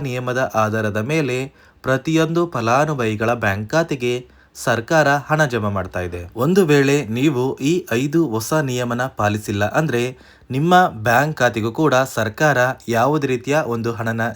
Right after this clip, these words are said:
ಜಮಾ ಮಾಡೋದಿಲ್ಲ. ಅದೇ ಒಂದು ಕಾರಣಕ್ಕೆ ಈ ಐದು ಹೊಸ ನಿಯಮಗಳನ್ನ ಸರ್ಕಾರ ಜಾರಿಗೆ ತಂದಿದೆ.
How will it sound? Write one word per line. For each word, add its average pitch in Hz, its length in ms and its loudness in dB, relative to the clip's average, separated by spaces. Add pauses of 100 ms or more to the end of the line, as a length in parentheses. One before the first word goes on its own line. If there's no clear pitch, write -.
ಜಮಾ 110 260 -4
ಮಾಡೋದಿಲ್ಲ. 107 440 -2 (540)
ಅದೇ 139 280 4
ಒಂದು 135 240 -2
ಕಾರಣಕ್ಕೆ 127 500 0 (220)
ಈ 165 40 4 (180)
ಐದು 147 280 0
ಹೊಸ 113 300 -4
ನಿಯಮಗಳನ್ನ 117 580 -2 (120)
ಸರ್ಕಾರ 120 440 0 (220)
ಜಾರಿಗೆ 131 340 -4
ತಂದಿದೆ. 95 340 -8